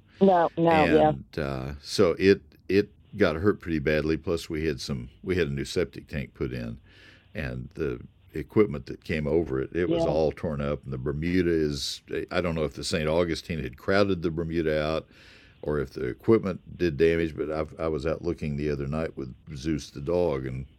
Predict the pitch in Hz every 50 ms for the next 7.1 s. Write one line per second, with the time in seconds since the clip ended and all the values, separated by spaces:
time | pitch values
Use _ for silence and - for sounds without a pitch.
0 | - - - - - - - - - - - - - - - 95 82 78 - 80
1 | 64 62 67 76 90 104 98 76 69 69 76 78 71 64 58 - - - 76 69
2 | 78 87 95 87 69 64 71 69 - - 76 71 71 69 67 67 71 73 - -
3 | - _ - 67 71 85 85 82 76 71 82 76 64 67 67 73 80 92 92 80
4 | 69 64 65 67 65 64 65 60 62 62 60 64 67 71 73 73 73 67 67 67
5 | 65 78 78 78 67 67 69 76 78 71 67 65 65 - - - - 85 69 -
6 | - - 110 104 104 104 107 104 98 - - - - - - - - - - -
7 | 76 67